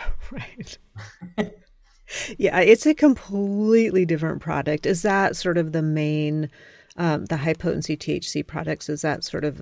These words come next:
uh, the primary substance that young people are coming in? 'Cause you guys are up to eighteen years old, is that correct? Is that, is that what you're seeing mostly, or what's, what's the substance kind of,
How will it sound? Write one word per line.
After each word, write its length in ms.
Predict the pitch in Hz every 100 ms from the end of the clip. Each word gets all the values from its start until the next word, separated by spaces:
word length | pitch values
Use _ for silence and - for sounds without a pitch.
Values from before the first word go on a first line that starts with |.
| -
uh, 120 | 156 - -
the 100 | 156
primary 840 | - 156 151 147 143 143 139 -
substance 500 | - 165 165 190 185
that 160 | - - - _ _ _
young 280 | 165 175 180
people 240 | 170 180 170
are 60 |
coming 260 | 170 170 170
in? 60 |
'Cause 180 | 170 196
you 120 | 233
guys 220 | 233 226 202
are 340 | 185 175 165 - - _ - -
up 160 | 170 -
to 180 | -
eighteen 640 | 165 165 - 165 143 143 147
years 240 | 156 147 151
old, 180 | 147 143
is 120 | 143
that 200 | 143 - _ -
correct? 420 | - 156 147 - - - _
Is 160 | - 185
that, 300 | 208 202 - -
is 180 | 202
that 180 | 240 240
what 120 | -
you're 140 | - 220
seeing 640 | - 196 190 190 196 -
mostly, 720 | 175 180 185 - 220 233 247
or 240 | - 180 165
what's, 680 | 156 - 175 180 - - -
what's 260 | 196 208
the 140 | - 170
substance 560 | - 156 - 160 -
kind 260 | - 156 156
of, 240 | 151 151